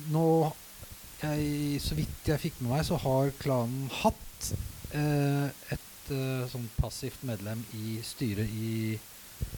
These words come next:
eh, Vålerenga fotball elite. Eller det heter ikke passivt medlem, hva heter det? Det heter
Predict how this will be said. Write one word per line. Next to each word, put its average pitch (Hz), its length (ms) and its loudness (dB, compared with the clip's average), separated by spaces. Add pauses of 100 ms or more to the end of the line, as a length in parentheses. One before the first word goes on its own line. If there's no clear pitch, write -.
(280)
eh, 113 180 -4
Vålerenga 107 320 -2
fotball 110 280 -2
elite. 117 400 0 (100)
Eller 143 160 0
det 147 80 2 (120)
heter 117 100 -4
ikke 143 160 -2
passivt 127 260 -4
medlem, 120 240 2
hva 120 140 0
heter - 180 -6
det? 107 60 -8
Det 110 160 0
heter 110 260 2